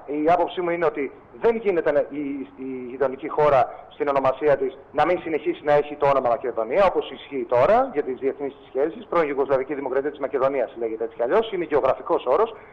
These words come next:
Πρέπει να έχει, υπάρχει γεωγραφικός προσδιορισμός στο όνομά της. Και αυτό θα σας πω επίσης ότι υπήρχαν παλιότερα,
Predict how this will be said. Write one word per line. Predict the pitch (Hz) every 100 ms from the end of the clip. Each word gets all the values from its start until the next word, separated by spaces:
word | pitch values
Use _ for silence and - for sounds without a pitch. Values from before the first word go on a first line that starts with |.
| - -
Πρέπει | 202 247 240
να |
έχει, | 214 190
υπάρχει | - 170 160
γεωγραφικός | 147 160 147 143 160 156
προσδιορισμός | 151 131 139 123 139 131
στο | 131
όνομά | 123 117 101 104
της. | 208 - - - -
Και | 247
αυτό | - - 185 202 208 - -
θα | 180
σας | 170 -
πω | 220
επίσης | 214 180 185
ότι | 196 185 180 - - -
υπήρχαν | 147 151 156 135 254 226
παλιότερα, | 175 160 147 139 135 139